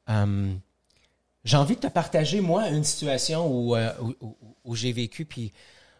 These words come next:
je vais le faire, euh, je vais vous partager une ou deux expériences, là, mais en, en, très franchement, je pourrais faire une très, très, très, très longue liste <laughs>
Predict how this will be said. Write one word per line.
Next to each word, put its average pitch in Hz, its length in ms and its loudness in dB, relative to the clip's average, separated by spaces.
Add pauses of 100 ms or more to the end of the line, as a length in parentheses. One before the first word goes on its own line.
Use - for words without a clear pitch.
(120)
je 110 140 -8
vais 147 80 2
le 139 60 6
faire, 156 400 4
euh, 117 180 -2
je 107 80 -6
vais 117 80 -4
vous 107 80 -10
partager 131 560 0
une 151 100 0
ou 131 80 0
deux 131 220 -2
expériences, 127 580 -4
là, 131 60 -4
mais 120 220 -4
en, 123 140 -4 (100)
en, 117 140 -4 (180)
très - 260 -4
franchement, 131 460 -6
je - 100 -8
pourrais 117 220 -6
faire 127 200 -4
une 120 140 -4
très, - 300 -6
très, 127 220 -4
très, 127 260 -6
très 131 260 -2
longue 117 260 -4
liste 117 440 -8 (1160)
<laughs> - 0 -